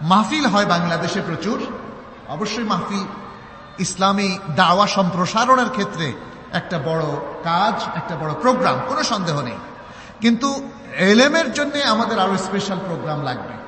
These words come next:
সেমিনার, সিম্পোজিয়াম, ওলামাদের বিভিন্ন গবেষণামূলক ফোরাম, ফিকহ একাডেমি,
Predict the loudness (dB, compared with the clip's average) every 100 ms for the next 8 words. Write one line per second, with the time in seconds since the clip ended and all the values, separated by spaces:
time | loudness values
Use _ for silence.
0 | -16 -16 -8 -4 -2 0 -2 -4 -8 -12
1 | -12 -6 -2 0 4 4 4 4 2 0
2 | -8 -12 -2 2 2 2 0 0 2 2
3 | 2 2 -2 -6 -14 -6 2 4 4 2
4 | 0 2 -2 -2 4 6 8 6 0 -8
5 | -12 -14 -16 -2 0 0 -2 -2 2 4
6 | 4 2 0